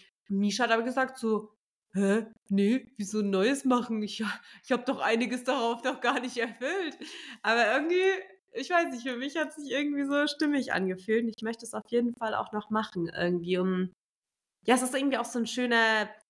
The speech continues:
Prozess irgendwie, das Ganze dann schon mal in dieser Form irgendwie sozusagen zur Welt zu bringen oder mehr, mehr Ausdruck zu verschaffen, so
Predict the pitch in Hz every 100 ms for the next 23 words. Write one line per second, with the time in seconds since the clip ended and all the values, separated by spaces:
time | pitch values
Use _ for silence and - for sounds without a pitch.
0 | _ 254 - _ _ - 233 226 - 269
1 | 302 - - 202 196 202 196 - 196 202
2 | 190 190 190 185 185 196 220 202 - -
3 | - 202 202 185 190 190 185 185 185 185
4 | 190 185 175 170 170 170 - _ _ _
5 | _ _ - 226 190 214 277 - - -
6 | - 202 190 175 170 170 170 160 165 170
7 | - - - - _ _ 185 190 190 196
8 | 208 202 185 180 180 - 254 - - -
9 | - - 175 - 165 - 160 160 156 156